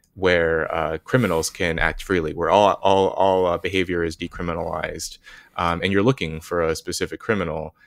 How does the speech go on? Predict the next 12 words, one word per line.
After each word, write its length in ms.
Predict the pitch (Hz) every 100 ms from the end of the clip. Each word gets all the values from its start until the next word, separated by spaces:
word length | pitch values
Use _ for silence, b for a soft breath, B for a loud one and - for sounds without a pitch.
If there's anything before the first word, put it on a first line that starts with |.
| b _
And, 440 | 101 85 82 78 80
uh, 140 | 78
oh, 160 | - 131
and, 140 | 117
and 140 | 117 120
the 60 |
sanctuary 500 | 107 113 104 98 87
is 60 | 82
such 180 | 98 -
that 260 | 87 - -
police 280 | 113 117 -
can, 180 | 104